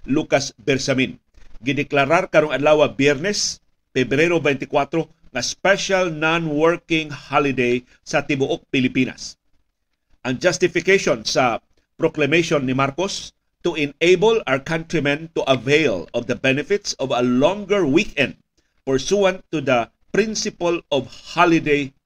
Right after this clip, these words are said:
economics, provided, og importante ni, og maayo nga iyang giklaro,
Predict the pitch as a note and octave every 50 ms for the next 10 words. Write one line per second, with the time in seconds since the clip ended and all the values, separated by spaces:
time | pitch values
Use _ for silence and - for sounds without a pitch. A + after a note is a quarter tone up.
0 | _ - E3+ E3 - D#3 C#3 B2+ A2+ F#2+ D2 A#1 - _ - - - - - -
1 | _ _ _ _ _ _ - - _ D#3+ D#3+ D3+ C3+ A2 C#3+ D#3 E3+ G3 D#3+ C3
2 | F2+ - _ - - F#2+ F#2+ F#2+ - B2 B2 - D3+ C#3 C#3 C3+ C#3+ D#3+ B2+ A#2+
3 | A#2 A2+ _ _ - - - _ _ _ _ - A2 G#2 G#2+ A#2 A#2+ D3 D3+ D3+
4 | C#3+ C3 C3+ A#2+ C#3+ D3+ C#3+ C3+ C3 - C#3+ D3 C3+ B2+ A#2+ A#2+ A#2+